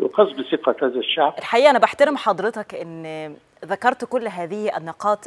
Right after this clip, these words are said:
Speaker 2: أو الدروس المستفادة من نصر أكتوبر العظيم، وعقدت مقارنة كده في تفاصيل كل هذه النقاط. المعركة ما انتهتش يا سيادة اللواء، احنا لسه مستمرين في التحديات وفي الحروب، ولكن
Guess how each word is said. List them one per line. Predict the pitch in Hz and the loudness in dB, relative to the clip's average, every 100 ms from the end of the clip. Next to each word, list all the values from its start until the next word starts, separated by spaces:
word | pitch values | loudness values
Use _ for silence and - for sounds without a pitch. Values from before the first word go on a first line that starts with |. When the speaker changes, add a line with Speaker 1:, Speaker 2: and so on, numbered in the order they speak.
| - | 0
Speaker 2:
أو | 208 220 - | 2 2 -4
الدروس | 180 151 175 233 - | -10 -10 -8 -6 -8
المستفادة | 170 165 - 175 190 180 151 - _ _ _ _ - | -12 -14 -14 -12 -6 -6 -6 -16 _ _ _ _ -10
من | 175 208 208 190 - | -4 -2 -4 -6 -10
نصر | 170 214 220 - 170 | -2 -2 0 -6 -8
أكتوبر | 160 - 202 190 170 - | -10 -10 -10 -4 -4 -4
العظيم، | 143 151 175 214 226 - 170 | -6 -6 -6 -6 -6 -10 -12
وعقدت | 170 233 277 277 185 196 - 320 - 214 - | -6 -2 4 6 6 2 2 0 0 -6 -6
مقارنة | 180 180 - 262 220 175 | -10 -8 0 0 0 -4
كده | - 202 196 _ _ _ _ | -4 -6 -6 _ _ _ _
في | - 233 247 240 | -12 -4 0 0
تفاصيل | 220 - 196 196 190 - 247 196 165 - | -2 -2 -4 -2 -4 -2 -2 -2 -8 -12
كل | - 226 208 | -4 -2 -2
هذه | 180 160 208 - | -4 -4 -4 -4
النقاط. | 160 156 - 143 - _ - - _ | -10 -12 -10 -10 -12 _ -20 -20 _
المعركة | 208 233 220 311 330 320 | 4 8 10 8 6 6
ما | 247 | 4
انتهتش | 220 214 240 240 | -2 0 0 -2
يا | 190 | -6
سيادة | 170 196 196 | -8 -10 -10
اللواء، | 175 160 156 | -8 -6 -6
احنا | - 180 | -6 -4
لسه | 190 254 233 | -4 -4 -6
مستمرين | 180 - 185 175 170 202 220 | -8 -8 -8 -8 -8 -6 -6
في | 196 208 208 | -8 -12 -10
التحديات | 165 - - 160 156 185 196 175 | -10 -12 -10 -10 -6 -4 -4 -6
وفي | 160 - 208 - | -16 -10 -8 -8
الحروب، | 160 - 175 196 165 | -10 -8 -6 -6 -2
ولكن | 180 233 240 220 | 0 0 -2 -4